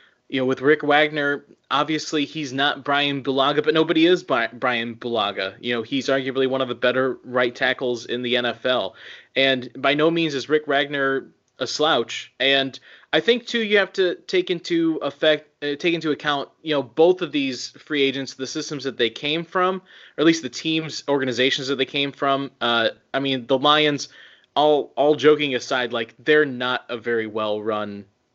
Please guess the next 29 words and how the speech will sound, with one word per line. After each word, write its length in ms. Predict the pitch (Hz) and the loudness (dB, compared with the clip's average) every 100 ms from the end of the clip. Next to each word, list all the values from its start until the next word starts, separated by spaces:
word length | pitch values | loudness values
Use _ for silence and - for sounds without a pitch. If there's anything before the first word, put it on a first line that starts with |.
| _ _ | _ _
franchise. 600 | 127 117 117 107 101 - | 0 0 0 0 -2 -2
And 320 | 123 120 117 - - - _ | -4 -4 -6 -14 -20 -20 _
Rick 240 | 135 165 165 | 2 4 4
Wagner 360 | 156 156 147 | 2 2 -2
has 120 | 139 | -2
been 240 | 117 143 143 | -2 -4 -2
there 180 | 143 131 | -2 0
the 120 | 127 | 0
last, 480 | 135 135 - - - | 0 -2 -8 -16 -10
uh, 300 | 131 123 113 104 _ _ | -6 -4 -4 -8 _ _
two 240 | - 175 175 | -6 -4 -4
years, 540 | 147 143 135 131 - | 0 2 2 0 -6
which 180 | 143 143 | -4 -4
has 100 | 117 | 0
been 300 | 143 139 139 | 0 0 -2
Matt 240 | 139 139 | 0 0
Patricia's 640 | 139 - 156 - 139 - - | -4 -4 -4 -2 -4 -6 -10
entire 500 | 135 123 143 143 127 | -10 -4 0 0 0
term. 420 | 123 160 139 127 123 | -2 0 0 0 -2
And 260 | 127 117 - _ _ _ 151 | -4 -6 -10 _ _ _ -4
by 200 | 143 143 | 0 4
no 180 | 156 | 4
means 240 | 151 156 131 | 2 0 -2
was 160 | 131 | -4
Matt 240 | 131 139 135 | -2 -2 -4
Patricia 420 | - 147 143 131 | -2 -2 0 -2
an 140 | 127 | -2
offensive 580 | 127 131 139 127 123 107 | -2 -2 -2 -6 -6 -8
genius, 540 | 104 139 135 113 - | -4 -2 0 -2 -4